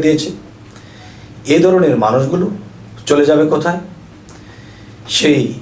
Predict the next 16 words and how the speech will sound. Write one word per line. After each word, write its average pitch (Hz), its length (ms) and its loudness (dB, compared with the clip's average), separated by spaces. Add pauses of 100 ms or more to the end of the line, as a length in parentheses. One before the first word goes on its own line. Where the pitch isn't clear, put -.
(440)
দুর্বল 135 420 4
প্রাণীতে 127 460 -2 (600)
তারা 120 200 0 (120)
জন্ম 117 260 0
নেবে। 101 260 -2 (1700)
দুর্বল 127 360 2 (120)
প্রাণীতে 151 360 2
যখন 151 300 2
জন্ম 131 300 2
নেবে, 127 240 2 (840)
তখন 135 280 0 (180)
সবল 143 300 2 (100)
যে 160 140 4
প্রাণী 135 240 0 (100)
আছে, 170 180 -2 (1500)
সেই 156 200 2